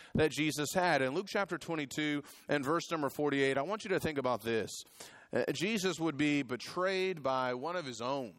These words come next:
by one of the apostles. And yet, even the way that Jesus responded to Judas, or by the way that he did not respond in, in a negative way, but kept his c-, control and,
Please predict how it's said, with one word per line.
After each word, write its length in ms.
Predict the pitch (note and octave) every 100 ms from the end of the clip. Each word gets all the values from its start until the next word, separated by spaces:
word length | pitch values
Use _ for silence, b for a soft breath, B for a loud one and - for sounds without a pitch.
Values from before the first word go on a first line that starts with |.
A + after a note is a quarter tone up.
| - - B B
by 140 | -
one 180 | D3+ F#3
of 140 | G3+ E3
the 120 | E3
apostles. 880 | C3 - D#3 E3 - G#2+ - - - B B
And 120 | C#3+
yet, 220 | D#3+ D#3+ D#3+
even 260 | G#3+ A#3+
the 120 | A3
way 200 | F3 F3+
that 160 | F3 D3+
Jesus 500 | B2+ F#3 E3 F3 -
responded 920 | D#3 - - D#3+ E3 G3 G3+ C#3+ B2
to 100 | C3
Judas, 280 | A2+ B2+ B2 - _ _ - B B
or 140 | D3
by 180 | D3+ E3+
the 100 | E3
way 180 | E3 F3+
that 180 | E3+
he 140 | D#3+ F3
did 200 | F3 F3+
not 320 | F3+ G#3+ -
respond 600 | D3 C3 - B2 F#2+ G2+
in, 220 | A#2 A#2
in 200 | - C3
a 60 | A#2+
negative 420 | B2+ D3+ D3 B2
way, 360 | G#2 A2+ F#2+ E2 B B
but 180 | D3+ C#3
kept 320 | E3 F3 -
his 180 | E3 D3 -
c-, 80 | - A#2+
control 640 | C#3+ C3 F3 F3 D3+ B2
and, 160 | A#2